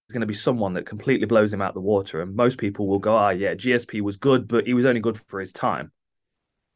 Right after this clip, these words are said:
That's important. That moment in time that he, you know, put a stitch in, you know, a stitch in that record book with his name on it, that's important. But he was still only given the same opportunity that I was given.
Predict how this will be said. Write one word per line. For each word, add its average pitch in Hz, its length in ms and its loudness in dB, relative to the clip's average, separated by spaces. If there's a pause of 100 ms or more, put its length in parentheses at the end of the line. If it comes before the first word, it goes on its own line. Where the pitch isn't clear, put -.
(880)
That's 185 440 2
important. 135 840 2 (160)
That - 160 -2
moment 135 560 2
in 123 140 -6
time 135 400 0
that - 140 -2
he, 117 220 -8 (160)
you 127 140 0
know, 104 120 2
put - 220 -2
a 135 40 -4
stitch - 340 -4
in, 117 220 -2
you 110 100 -4
know, 98 180 0
a 87 120 -6
stitch 135 300 -4
in 117 140 -2
that 113 140 -2
record 107 420 0
book - 220 -6
with 104 100 -6
his 113 300 -2
name 120 240 0
on 80 100 -6
it, 73 100 -10
that's 143 240 0
important. 131 560 0 (1200)
But - 220 4 (800)
he 165 100 2
was 175 240 0 (140)
still 190 180 4
only 165 240 6
given 147 360 4
the 113 100 -2
same 127 260 -2
opportunity 120 640 -4
that 107 120 -2
I 104 120 2
was 95 180 -4
given. 92 440 -4